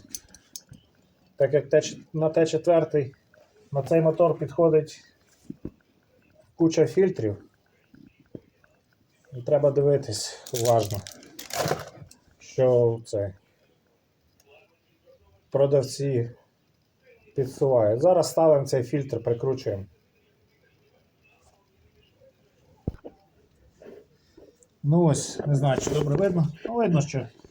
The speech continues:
фільтр закрутив. Все, він тут відмінно поміщається. Зараз зальємо масло. Масло я з-,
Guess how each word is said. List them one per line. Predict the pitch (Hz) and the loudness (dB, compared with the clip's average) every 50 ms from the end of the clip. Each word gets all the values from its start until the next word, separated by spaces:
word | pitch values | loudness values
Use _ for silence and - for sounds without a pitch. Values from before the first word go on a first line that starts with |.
| _ _ _ _ _ _ _ - | _ _ _ _ _ _ _ 0
фільтр | 196 196 175 170 180 160 | 0 2 2 2 2 2
закрутив. | 156 165 160 - 170 170 170 208 214 208 - - - _ _ _ _ _ _ _ _ _ _ _ | 2 2 2 0 0 0 2 2 0 0 -2 -4 -10 _ _ _ _ _ _ _ _ _ _ _
Все, | - - - 185 185 | -10 -2 0 2 2
він | 180 170 165 | 4 2 2
тут | 170 175 151 160 | 2 2 2 2
відмінно | 165 156 160 165 170 170 160 156 160 151 139 - - _ _ _ _ _ _ _ - - - - - - - - - - _ - - - - - - - | 2 2 2 4 4 4 4 2 2 0 -2 -4 -8 _ _ _ _ _ _ _ -20 -20 -18 -18 -18 -16 -16 -18 -20 -20 _ -20 -20 -20 -20 -20 -8 -4
поміщається. | 160 156 160 160 160 - - 196 202 190 185 180 170 160 - - 160 156 143 143 - - _ _ _ _ _ _ _ _ _ _ _ _ _ _ _ _ _ _ _ _ _ _ _ _ _ | -2 0 0 0 -2 -2 -2 0 2 4 4 4 2 2 0 -2 -4 -4 -4 -4 -6 -12 _ _ _ _ _ _ _ _ _ _ _ _ _ _ _ _ _ _ _ _ _ _ _ _ _
Зараз | 156 156 190 185 175 165 170 - - - _ _ _ _ _ _ _ _ _ _ _ _ _ _ _ | -2 0 0 2 2 0 -2 -4 -8 -14 _ _ _ _ _ _ _ _ _ _ _ _ _ _ _
зальємо | 147 156 160 160 175 185 175 175 196 | -2 0 2 4 4 4 4 2 2
масло. | 214 220 190 - - 214 202 190 180 170 - - - | 0 0 -2 -2 -4 -4 -4 -4 -6 -8 -10 -10 -4
Масло | 220 233 - - 214 208 | -2 -2 0 0 2 2
я | 208 202 | 2 2
з-, | 185 185 185 | 0 -2 -6